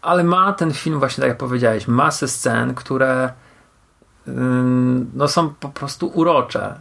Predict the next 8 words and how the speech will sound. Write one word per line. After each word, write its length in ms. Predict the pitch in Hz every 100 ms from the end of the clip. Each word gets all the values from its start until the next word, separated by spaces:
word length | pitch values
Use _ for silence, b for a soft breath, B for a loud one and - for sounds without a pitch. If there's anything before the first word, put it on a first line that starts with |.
| - -
Właśnie 320 | 123 131 123
ta 120 | 123
scena, 320 | 123 143 131
kiedy 320 | - 113 113
on 160 | 117 113
wyjmuje 680 | 107 104 120 110 107 107 101 - _ _ -
dyktafon 840 | 120 104 - 113 117 113 104 101 117 - -
i 500 | 247 110 104 104 107